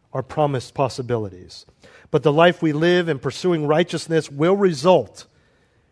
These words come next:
in a God-given joy and immense blessing. And think about what you value in this life.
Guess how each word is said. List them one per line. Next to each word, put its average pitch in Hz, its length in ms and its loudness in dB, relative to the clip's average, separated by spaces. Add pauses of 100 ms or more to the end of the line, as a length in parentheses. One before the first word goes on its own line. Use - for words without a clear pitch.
in 139 120 -6
a 139 80 -2
God-given 135 560 0
joy 117 500 -4
and 117 160 -10
immense 107 580 -12
blessing. 104 460 -14 (1800)
And 190 120 -6
think 240 180 -4
about 185 240 2
what 175 180 -2
you 165 80 -2
value 139 580 0
in 139 200 -4
this 123 240 -6
life. - 360 -18